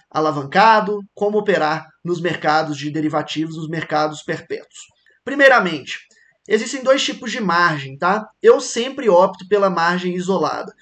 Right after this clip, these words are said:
Isso significa que eu estarei arriscando somente aquilo que eu destinei àquela entrada específica, àquele trade específico.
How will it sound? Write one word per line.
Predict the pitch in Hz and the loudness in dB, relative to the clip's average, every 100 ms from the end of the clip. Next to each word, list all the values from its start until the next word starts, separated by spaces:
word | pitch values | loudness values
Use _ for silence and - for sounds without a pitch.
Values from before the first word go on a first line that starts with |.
| _ _ | _ _
Isso | - 233 | -8 -6
significa | 262 220 233 185 202 214 220 | -8 -8 -8 -8 -8 -2 -2
que | 180 190 208 220 - _ | 0 4 2 2 -8 _
eu | 196 | -2
estarei | 220 254 214 220 | 2 4 6 6
arriscando | 226 208 - 196 196 | 2 -2 -4 -4 -4
somente | 190 - 247 226 285 294 | -4 -2 0 -2 -4 0
aquilo | 285 - 196 220 | -2 -2 -8 -8
que | 190 | 0
eu | 220 | 2
destinei | 190 202 - 185 165 175 185 - _ | 2 0 -2 -6 -4 -4 -6 -12 _
àquela | 185 185 196 208 | -4 2 4 4
entrada | 190 180 156 170 | 0 0 0 0
específica, | 175 180 165 - 202 226 - 226 - | -2 -6 -8 -6 -8 -8 -4 -4 -2
àquele | 190 185 196 208 196 | -4 2 2 2 -2
trade | 170 175 180 185 | -4 -4 -2 -2
específico. | - 185 185 196 185 - | 0 -2 -2 -4 -6 -8